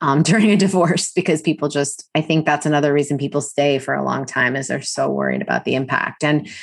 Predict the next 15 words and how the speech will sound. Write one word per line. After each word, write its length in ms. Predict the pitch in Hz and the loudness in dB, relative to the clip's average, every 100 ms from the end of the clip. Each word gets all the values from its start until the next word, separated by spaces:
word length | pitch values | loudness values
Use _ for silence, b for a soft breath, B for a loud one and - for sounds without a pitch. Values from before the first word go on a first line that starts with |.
| B 180 | B 2
you 100 | 180 | 4
and 100 | 170 | 4
I 80 | |
are 100 | 160 | 2
testaments 540 | 156 151 - 165 170 185 | 0 -2 -2 2 2 2
to 80 | 196 | 2
this, 240 | 202 208 | 2 0
but 120 | 175 160 | -2 -2
the 120 | 151 | 0
research 400 | 151 147 147 - | 0 0 -4 -4
supports 440 | 147 - 143 135 | -6 -2 -2 2
it. 200 | 165 160 | 2 2
Like, 180 | 156 147 | 2 0
if 160 | 139 156 | -2 2
you, 420 | 156 156 156 | 4 6 4